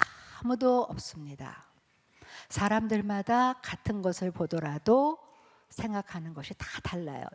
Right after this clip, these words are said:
예를 들어서 비 오는 날, 비 오는 것을 보고 어떤 분은 비 오는 날 헤어진 첫사랑 애인이 생각나서 문자를 날려 말려 하시는 분도 계시고,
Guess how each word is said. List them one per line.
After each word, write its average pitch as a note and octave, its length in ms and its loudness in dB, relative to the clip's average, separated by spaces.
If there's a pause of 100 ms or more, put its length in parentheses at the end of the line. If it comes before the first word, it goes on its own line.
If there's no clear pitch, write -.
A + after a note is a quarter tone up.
예를 A3+ 260 6
들어서 A#3+ 640 0
비 - 180 2
오는 A#3+ 420 4
날, D3 180 -12 (460)
비 G#3 140 4
오는 G3+ 380 6
것을 F#3 280 -2
보고 F#3 460 4
어떤 F3+ 340 0
분은 G#3+ 380 2
비 A3 120 4
오는 G3 260 6
날 F#3+ 140 -4
헤어진 G#3 400 -2
첫사랑 A#3+ 500 2
애인이 F#3+ 340 0
생각나서 F#3 720 0
문자를 F#3 560 -2
날려 A3 380 4
말려 E3+ 260 -4
하시는 F3 320 -6
분도 E3+ 240 -4
계시고, D3+ 480 -6